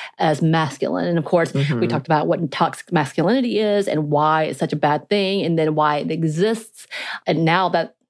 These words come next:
Speaker 1: whole cultural expectation of being a leader and who that's supposed to be. And if you
Speaker 2: Mm-hmm.
Speaker 1: fail to that, what does that make you? That stress and trauma is a whole different level. So yeah, just like in anything else, this can affect men as well.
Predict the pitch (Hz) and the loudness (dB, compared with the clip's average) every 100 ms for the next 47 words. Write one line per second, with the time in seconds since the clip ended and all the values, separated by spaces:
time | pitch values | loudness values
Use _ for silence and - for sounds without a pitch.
0 | _ _ _ - 190 185 196 - 175 180 | _ _ _ -2 0 2 0 0 0 0
1 | - 143 - 160 151 156 156 147 143 143 | -2 -2 -2 0 0 0 2 2 0 2
2 | 160 165 160 135 175 151 143 147 - 151 | 2 2 0 0 0 0 -2 -4 0 -2
3 | 147 151 156 170 247 262 - - 160 151 | 0 -2 2 2 2 -2 -8 -2 2 2
4 | 156 123 196 202 - 151 151 156 156 156 | 2 2 2 2 0 2 2 0 0 0
5 | 156 143 143 151 - 151 160 214 - 170 | 2 0 0 -2 0 0 0 0 0 0
6 | 135 151 135 131 143 156 - - - 175 | 0 -2 0 0 0 -4 -8 -10 -4 0
7 | 175 170 320 - 135 147 127 147 165 165 | 2 2 0 0 0 0 0 0 0 0
8 | - - 185 320 - 180 208 202 175 185 | -4 -2 0 2 0 0 0 0 0 0
9 | 170 147 214 233 180 165 160 - 180 165 | 0 0 0 -2 -2 0 -2 0 0 2
10 | 160 135 - - 175 175 240 160 165 - | 0 0 -4 -4 0 2 2 0 -2 -6
11 | - _ _ - 165 147 - - 156 160 | -20 _ _ -4 -2 -2 -6 -10 0 2
12 | - - | 2 -4